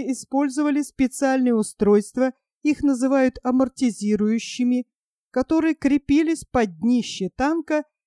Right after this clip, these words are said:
и гасили силу его удара о землю. Комплекс «Кентавр» был оснащён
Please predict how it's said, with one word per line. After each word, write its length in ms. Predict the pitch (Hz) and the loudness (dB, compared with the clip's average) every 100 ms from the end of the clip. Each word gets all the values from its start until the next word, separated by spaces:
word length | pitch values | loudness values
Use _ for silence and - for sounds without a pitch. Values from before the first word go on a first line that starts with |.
| _ | _
и 120 | - 349 | -6 0
гасили 520 | 254 240 311 320 302 | 0 0 -2 0 0
силу 420 | - 233 262 277 | -2 -2 0 0
его 380 | 254 214 208 220 | 0 0 0 0
удара 460 | 180 175 226 254 247 | -2 -4 -2 -2 -4
о 200 | 202 214 | -4 -6
землю. 540 | 175 214 190 175 165 _ _ _ _ _ _ _ | -2 -2 -2 -4 -6 _ _ _ _ _ _ _
Комплекс 640 | - 294 269 233 190 - - | 0 2 2 0 -4 -4 -8
«Кентавр» 760 | - 247 208 220 247 277 269 - _ _ | -2 -2 -2 -2 -2 -2 -6 -12 _ _
был 260 | 190 339 311 | -2 0 2
оснащён 760 | 240 - 220 196 - 277 294 | -2 -2 -2 -2 -2 0 0